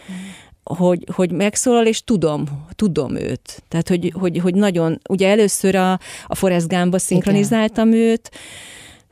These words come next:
Speaker 1: még Bubik Istvánnal, <laughs>
Speaker 2: Mhm.
Speaker 1: és, ö, és aztán, ö, aztán ugye most ez a Kártyavár, ami, ami elhíresült, ez egy nagyon, nagyon erős, nagyon jó sorozat, és, és ebben,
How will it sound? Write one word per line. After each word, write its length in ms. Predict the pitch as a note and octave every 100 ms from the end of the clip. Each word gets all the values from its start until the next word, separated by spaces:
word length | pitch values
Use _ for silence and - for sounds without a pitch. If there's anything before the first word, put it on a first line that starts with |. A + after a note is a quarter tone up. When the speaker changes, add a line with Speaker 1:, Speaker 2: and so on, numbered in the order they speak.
| -
Speaker 1:
még 220 | F#3 F3+
Bubik 300 | D#3+ F3 F3
Istvánnal, 540 | F#3+ - G3+ G3 G3+ A3+ - -
<laughs> 320 | A#3 A3+ A#3+ D#4 D#4 - C4 - - - - -
Speaker 2:
Mhm. 120 | F#3
Speaker 1:
és, 680 | F3+ F#3 F3+ F3+ F3+ F3+ -
ö, 220 | F#3+ F3+ F3+
és 240 | - -
aztán, 480 | G3+ - G3 F#3 F#3+
ö, 340 | F#3+ F#3 F#3+ - - - -
aztán 360 | F3+ - G3 F#3+
ugye 160 | F#3
most 240 | F#3+ F#3+ G3
ez 100 | F#3+
a 40 |
Kártyavár, 720 | - G3+ F3+ - E3+ E3 D#3+
ami, 340 | E3+ E3 E3 -
ami 220 | E3+ E3
elhíresült, 960 | E3+ F3 F#3+ F#3+ F#3+ - G#3 G#3 - - - - - -
ez 160 | F3 F3
egy 120 | E3+ E3 F3
nagyon, 540 | - F3 E3+ F3 F3+ F3
nagyon 300 | F3 F3 F3+
erős, 320 | F3 F#3 F3+
nagyon 280 | F#3 F3 F#3
jó 160 | F#3 F#3
sorozat, 580 | - G3 G3+ G#3+ G#3+ - - -
és, 280 | - E3+ - -
és 200 | F3 -
ebben, 640 | - F3 E3+ F3 F3